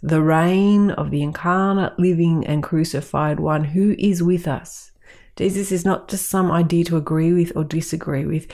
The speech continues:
How in our spiritual practices are we allowing ourselves to be nourished and transformed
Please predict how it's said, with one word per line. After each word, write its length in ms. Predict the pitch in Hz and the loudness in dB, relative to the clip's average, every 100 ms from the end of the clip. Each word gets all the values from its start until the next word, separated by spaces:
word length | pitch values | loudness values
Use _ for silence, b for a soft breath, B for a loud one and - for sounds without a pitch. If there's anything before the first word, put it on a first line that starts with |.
| B B - | B B -4
How 360 | 180 202 220 | 0 2 2
in 220 | 220 180 170 | 2 2 0
our 100 | 156 | -2
spiritual 460 | - 165 156 156 | -2 -2 -2 -6
practices 680 | - 151 - 147 - 151 160 - | -4 -6 -6 -12 -8 -8 -6 -4
are 300 | 156 156 151 | 0 0 0
we 480 | 160 185 196 202 - | 0 2 2 0 -2
allowing 640 | 156 147 151 156 165 165 | -4 0 0 0 0 0
ourselves 520 | - 151 - 139 143 - | -2 -4 -4 -4 -4 -6
to 120 | 151 | -4
be 160 | 147 151 | -2 0
nourished 640 | 147 156 151 160 - - - | 0 -2 -2 -6 -10 -10 -6
and 120 | 147 | -6
transformed 920 | - 147 147 139 - 120 110 - 151 | -4 -4 -4 -6 -10 -10 -8 -10 -14